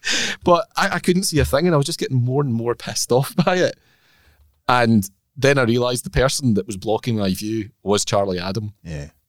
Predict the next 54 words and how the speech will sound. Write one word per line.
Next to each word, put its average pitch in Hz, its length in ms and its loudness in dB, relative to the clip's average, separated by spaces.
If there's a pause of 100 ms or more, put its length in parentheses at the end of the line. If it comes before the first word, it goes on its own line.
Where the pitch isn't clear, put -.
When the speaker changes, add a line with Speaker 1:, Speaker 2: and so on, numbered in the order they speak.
(380)
Speaker 1:
And 107 400 0 (720)
listen, 107 420 2 (500)
he 95 100 -2
shouldn't 85 240 -6
have - 80 -20
been - 160 -20
there. 78 200 -12 (680)
No, 107 200 4
none 123 200 2
of 123 60 0
them 113 100 0
should 101 260 -4
be. 95 260 -2 (380)
But 127 240 4 (920)
it's 117 140 2
Charlie 95 320 2
Adam. 90 320 -6
I 113 80 -2
like 95 140 2
Speaker 2:
I - 60 4
Speaker 1:
the - 60 6
Speaker 2:
think 98 140 4
Speaker 1:
guy. 92 120 -2 (100)
He's 123 140 -4
a 117 40 -6
good 110 160 -2
bloke. 87 380 -6
Speaker 2:
I 151 60 4
think 202 280 2
I 208 80 2
counted, 139 720 0 (520)
was 120 140 0
it - 60 2
in 123 80 -2
the 117 60 2
second 147 420 -2
hole 131 280 2
that 165 200 -4
year? 151 160 -4
I 131 60 0
think 131 260 -6
I 120 40 -4
counted 110 380 -6
something 113 240 -4
like 107 120 -8
a 92 40 -8
hundred 110 420 -6
ninety-four, 98 760 -4
hundred 95 280 -10
ninety-six 95 600 -6
people - 420 -4
inside 101 480 -4
the 87 80 -12
ropes. - 400 -12